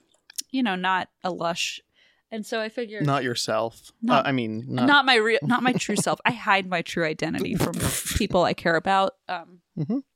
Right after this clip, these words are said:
Speaker 1: that's why I'm doing this in front of you.
Speaker 2: Yeah. I
Speaker 1: 'Cause
Speaker 2: get it. I
Speaker 1: I'm
Speaker 2: got
Speaker 1: happy
Speaker 2: it.
Speaker 1: to be me w-, when you're around. But anyway, so I'm gonna have a glass of wine to, uh, to, this is my recovery phase.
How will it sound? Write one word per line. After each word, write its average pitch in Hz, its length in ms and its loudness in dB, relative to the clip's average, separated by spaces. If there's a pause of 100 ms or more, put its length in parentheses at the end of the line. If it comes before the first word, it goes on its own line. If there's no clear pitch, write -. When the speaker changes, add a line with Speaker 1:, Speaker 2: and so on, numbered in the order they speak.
(480)
Speaker 1:
that's 220 180 -14
why 208 100 0
I'm 190 120 -2
doing 190 180 -2
this 185 160 -8
in - 100 -8
front - 200 -10
of - 60 -14
you. - 260 -8
Speaker 2:
Yeah. - 180 -4 (480)
I 156 40 -4
Speaker 1:
'Cause 123 120 -6
Speaker 2:
get - 180 0
it. 127 200 -8
I - 80 0
Speaker 1:
I'm - 80 2
Speaker 2:
got 143 200 4
Speaker 1:
happy 104 120 0
Speaker 2:
it. 95 80 -2
Speaker 1:
to - 20 -4
be 170 140 -8
me 175 340 -6 (140)
w-, 190 200 -4
when 180 140 -4
you're 170 180 -4
around. 170 260 -4 (420)
But - 160 2
anyway, 190 260 0
so - 160 0
I'm 202 80 -2
gonna 202 140 -4
have 190 80 -2
a 190 40 -6
glass 175 300 -6
of - 60 -8
wine 202 160 -4
to, - 300 -4
uh, - 160 -4 (160)
to, - 340 -6
this 220 100 -2
is 233 140 -4
my 208 140 0
recovery - 580 -8
phase. - 560 -8